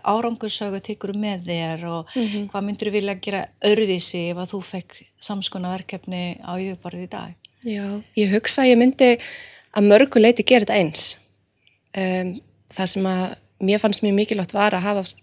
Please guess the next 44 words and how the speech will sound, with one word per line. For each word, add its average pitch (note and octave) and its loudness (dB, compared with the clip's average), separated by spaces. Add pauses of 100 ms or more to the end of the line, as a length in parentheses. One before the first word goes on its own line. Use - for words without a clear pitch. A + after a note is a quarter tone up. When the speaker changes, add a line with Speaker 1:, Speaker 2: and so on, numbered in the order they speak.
(140)
Speaker 2:
starfsfólk - -4
með G3+ 2
frá G#3 -2
upphafi. - -2 (380)
Speaker 1:
Mhm. A3 -12 (320)
Speaker 2:
Og F#3+ -2
ég F#3+ 2
hugsa F#3+ -4
að F#3+ 0
ég F#3+ 2
myndi G3+ 0
alveg F#3 0 (140)
gera F#3+ 0
það F#3+ -4
hiklaust G3+ -2
aftur. - -8 (160)
Speaker 1:
Mhm. F3 -10 (760)
Speaker 2:
Af F3+ -8
því F#3 -2
að F3+ -4
þau, F#3 2
þau G#3 6
verða G3 4 (100)
að F#3+ -2
finna A3 4
svolítið G3 0
svona F#3+ 0
eignarhlut F#3+ -2
í G3+ -4 (100)
þessu D3+ -6
til F#3 -6
þess F3+ -2
að, F3 -4
Speaker 1:
Mhm. F3+ -8
Speaker 2:
hérna, F3 -8 (340)
vera F#3 0
viljug F#3+ 2
til F3+ -6
þess - -4
að F3 -10 (360)
Speaker 1:
Mhm. F#3 -6
Speaker 2:
taka F3+ -2
við G3 4
þessu. C4 0